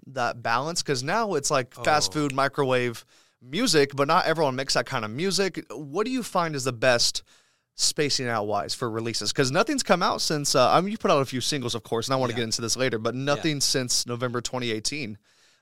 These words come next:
Speaker 1: During covid, that's come and gone. I mean,
Speaker 2: Right.
Speaker 1: what is kind of, like, the thinking, if, if you will?
Speaker 2: So it's, it's tough now because, um, so that Fall Off the Earth album, the,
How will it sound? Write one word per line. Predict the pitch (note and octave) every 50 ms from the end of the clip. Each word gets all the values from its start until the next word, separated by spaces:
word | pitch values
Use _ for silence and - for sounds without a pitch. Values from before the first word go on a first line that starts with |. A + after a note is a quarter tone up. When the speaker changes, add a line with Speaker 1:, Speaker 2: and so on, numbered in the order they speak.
| _ _ _ _ _ _ _ _ _
Speaker 1:
During | - C#3 B2 A2+ A#2
covid, | - - C#3+ C3 B2+ A#2+ B2 A#2
that's | A#2+ A#2 - -
come | - C3+ A#2
and | A#2+ A#2 A2+
gone. | A#2+ A#2 A2+ A2 A2+ A2+ A2
I | A2
mean, | A2+ A2+ A#2
Speaker 2:
Right. | A2+ A#2 A#2
Speaker 1:
what | A2+ B2 C3 B2+ -
is | B2+ B2+ B2 A#2+ -
kind | - - C3+ A#2+ A#2+
of, | A2+ A2
like, | A2 G#2+ _
the | A#2+
thinking, | G#2 - - C3+ B2+ A#2+ - G2 E2 F2+ - -
if, | A2 A2+ _ _
if | G#2+ A2 -
you | C2 A1+
will? | A#1 A1+ G1+ G1+ - - _ _ _
Speaker 2:
So | - - C#3+ D3+ D#3
it's, | D#3 - -
it's | - D3+ C#3 -
tough | - - D#3+ F3 F3+ -
now | D3 C3+ B2+ A2+ G2+ F#2+ F#2+ G#2 A#2+ _ _ B2
because, | A2 A2 _ - A#2 A2 G#2+ G#2 G#2 G2+ G2 - - - _ _ _ _ _ _ _ _ _ _ _ _ _ _ _ A2+
um, | A2 G#2 G#2 G2+ G2+ G2 G2 F#2+ F#2+ F#2 F2+ F2+ F2+ _ _ _
so | - - B2+ A#2
that | A2 A#2+ A2+ - _ _ _ _
Fall | - B2+ B2+
Off | A#2+ A2
the | A2+ A#2 A2+
Earth | A2 G#2+ G#2 - - - _ _ _ _ _
album, | A2 G#2+ G#2 G2+ G2 F#2 G2 _ _ _ _ _ _ _ _ _ _ _ _ _ _ _ _ _ A2 G2 _
the, | G#2+ G#2+ G#2+ G#2+ G#2 G#2 G#2 G2+ G2 F#2+ G2